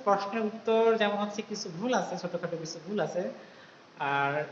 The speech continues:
দ্বিতীয় যেটা হচ্ছে যে কিছু প্রশ্নের আমার উত্তরগুলো যে টেকনিক, সেটা আমার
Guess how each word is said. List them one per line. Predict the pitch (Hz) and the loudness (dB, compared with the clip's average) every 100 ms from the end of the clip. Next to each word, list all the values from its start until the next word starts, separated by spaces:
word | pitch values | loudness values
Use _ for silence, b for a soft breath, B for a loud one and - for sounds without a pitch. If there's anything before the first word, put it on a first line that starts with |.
| - - - | -10 -16 -10
দ্বিতীয় | 185 247 | -6 -4
যেটা | 254 254 | -4 -2
হচ্ছে | 226 247 - 262 | -2 -4 -4 -4
যে | 226 190 | 0 -2
কিছু | - 214 - 254 | -2 -4 -4 -4
প্রশ্নের | 226 220 240 233 233 190 | -6 -6 -4 -2 -2 -4
আমার | 170 185 | -6 -6
উত্তরগুলো | 180 - 233 226 | -8 -4 -2 2
যে | 214 | 0
টেকনিক, | 220 247 233 190 196 | 0 -2 -2 -2 -4
সেটা | - 202 | -2 0
আমার | 180 | 0